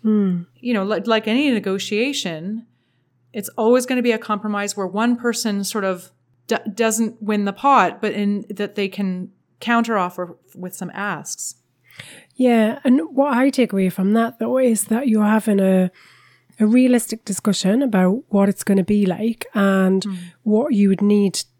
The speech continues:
Speaker 1: to happen in order to make that work for you as an individual, but also as a
Speaker 2: Yes.
Speaker 1: couple and a family. So
Speaker 2: Yes.
Speaker 1: I would see it less as, as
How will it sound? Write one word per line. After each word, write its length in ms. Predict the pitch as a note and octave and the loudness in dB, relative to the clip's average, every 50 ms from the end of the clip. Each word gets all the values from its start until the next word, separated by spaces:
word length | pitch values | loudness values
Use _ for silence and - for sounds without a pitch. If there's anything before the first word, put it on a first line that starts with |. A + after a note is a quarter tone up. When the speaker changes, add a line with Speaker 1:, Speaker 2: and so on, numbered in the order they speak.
| _ - | _ -10
Speaker 1:
to 300 | - - - G#3 G3 F#3+ | -8 -2 0 2 2 2
happen 460 | F#3 - - A3+ - - - G3+ G#3 B3 | 0 0 -2 -4 -4 -4 -6 -4 -2 -2
in 120 | A#3+ G#3+ | 0 0
order 240 | G3+ G3 G3 F#3 F#3 | 2 2 2 0 0
to 160 | - - - | -2 0 0
make 160 | G3 F#3 G#3 B3+ | 0 0 0 -2
that 160 | A#3+ A#3+ C4+ | -4 -4 0
work 360 | B3 G#3 F#3+ F#3 F3+ - - | 0 2 2 2 2 0 -4
for 160 | - - G3 | -4 -2 0
you 420 | F#3+ F3+ G3 F#3+ F#3 F#3 F#3 G3+ - _ _ - - - - - - - _ _ - | 2 2 4 4 4 2 2 0 -4 _ _ -20 -20 -20 -20 -20 -20 -20 _ _ 0
as 200 | A3+ G#3 G3+ - | 2 2 4 4
an 100 | A3+ A#3 | 4 4
individual, 520 | A#3+ A#3+ A3+ B3+ A3+ A3 F3+ - G3+ F#3 F#3 | 4 4 4 4 2 2 2 4 4 2 2
but 120 | - A#3 | 2 0
also 360 | C4+ A3+ F#3+ F#3+ F#3 - - | 0 2 2 2 2 2 0
as 100 | G3+ F#3 | 0 0
a 40 | - | -2
Speaker 2:
Yes. 60 | - | -2
Speaker 1:
couple 200 | - F#3+ - F#3+ F#3 | -2 -2 0 2 2
and 100 | F3+ F3+ | 2 2
a 40 | F3+ | 2
family. 460 | - G3+ F#3+ F#3 F3 F3+ B3 A#3 - - - - - - - - - - | 2 2 2 2 2 0 -2 -6 -8 -10 -20 -20 -20 -20 -20 -20 -16 -10
So 440 | - - A3+ G#3+ G#3 G3+ G3 G3 F#3+ | -2 2 4 6 8 8 6 4 4
Speaker 2:
Yes. 340 | F#3 F3+ F3+ - - - - | 0 -6 -12 -12 -10 -6 0
Speaker 1:
I 180 | A#3 A3 A#3 C4+ | 2 4 4 4
would 140 | C4+ C4+ - | 4 2 2
see 180 | - C4 A#3 | 4 4 4
it 80 | G#3+ G#3 | 4 4
less 360 | A3 G#3 G3+ G3+ F#3+ F3+ - G#3+ | 4 4 4 4 2 2 2 4
as, 360 | G3 F#3+ F#3 F3 - - - F#4 F4 | 4 4 4 2 -2 -4 -6 -4 0
as 240 | C#4 G#3 G3 - - | 0 0 0 0 -4